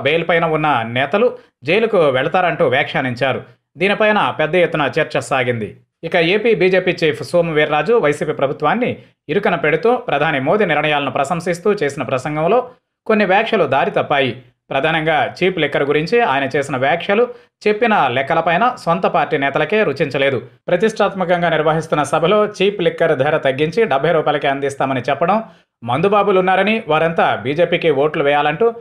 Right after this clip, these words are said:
వీర్రాజు పిలుపునివ్వడం బీజేపీ నేతల్లో డైలమాకు కారణమవుతోంది. వీర్రాజు వ్యాఖ్యలపైన సీపీఐ రాష్ట్ర కార్యదర్శి కె రామకృష్ణ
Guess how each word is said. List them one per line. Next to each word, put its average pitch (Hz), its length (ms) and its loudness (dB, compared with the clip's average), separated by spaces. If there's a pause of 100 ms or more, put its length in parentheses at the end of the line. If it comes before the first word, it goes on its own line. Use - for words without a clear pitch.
(340)
వీర్రాజు 160 440 0
పిలుపునివ్వడం 156 500 2 (160)
బీజేపీ 151 380 0
నేతల్లో 147 320 2 (180)
డైలమాకు 156 520 2 (180)
కారణమవుతోంది. 135 680 -2 (420)
వీర్రాజు 208 420 2
వ్యాఖ్యలపైన 165 560 0 (220)
సీపీఐ 170 340 2
రాష్ట్ర 156 300 0
కార్యదర్శి 147 460 0
కె 143 120 0
రామకృష్ణ 143 440 -2